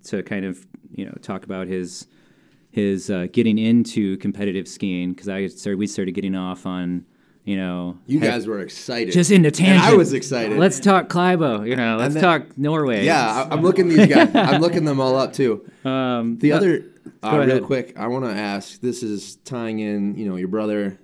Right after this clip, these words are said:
Speaker 2: gonna have his first child, talking about your childhood, your intro. What did, I guess, what did, what did, uh, your youth, like, what were your parents exposing you to? What did that look like? How, like,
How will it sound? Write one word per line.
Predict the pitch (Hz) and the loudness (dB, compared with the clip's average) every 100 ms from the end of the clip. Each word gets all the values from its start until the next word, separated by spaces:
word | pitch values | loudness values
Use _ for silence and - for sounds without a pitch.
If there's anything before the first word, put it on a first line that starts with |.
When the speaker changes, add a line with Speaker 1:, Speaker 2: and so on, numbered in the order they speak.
| _ _ _ | _ _ _
Speaker 2:
gonna | 107 101 | -10 -8
have | 98 | -8
his | 107 104 | -8 -8
first | - 101 - | -8 -10 -10
child, | 107 101 101 95 90 _ _ _ _ - | -8 -6 -6 -6 -10 _ _ _ _ -14
talking | 107 104 | -10 -8
about | 92 | -6
your | 98 | -4
childhood, | 113 117 101 104 | -6 -6 -6 -6
your | 92 104 | -4 -4
intro. | 101 92 90 | -4 -6 -10
What | 82 98 135 | -8 -6 -6
did, | 139 147 120 117 117 - _ _ _ _ _ _ - _ _ | -4 -2 -2 -4 -8 -16 _ _ _ _ _ _ -20 _ _
I | 104 | -10
guess, | 107 104 | -8 -8
what | 123 127 | -8 -6
did, | 123 175 _ _ _ _ _ | -6 -6 _ _ _ _ _
what | - 120 | -12 -12
did, | 120 120 95 - | -10 -12 -12 -16
uh, | 101 95 90 85 85 _ _ _ _ _ _ _ - _ - | -12 -10 -10 -12 -18 _ _ _ _ _ _ _ -20 _ -12
your | 104 98 | -6 -4
youth, | 95 107 110 95 - - - | -2 0 -2 -4 -12 -20 -14
like, | 98 104 | -10 -6
what | 117 | -4
were | 117 | -2
your | 107 | -4
parents | 101 110 101 95 | -6 -8 -8 -8
exposing | - 90 87 85 | -14 -12 -10 -10
you | 80 | -14
to? | - 82 | -12 -8
What | 107 | -4
did | 120 98 | -4 -4
that | 95 | -8
look | 69 76 | -10 -14
like? | 76 76 | -16 -16
How, | - 113 - | -8 -6 -6
like, | 80 95 - | -8 -10 -12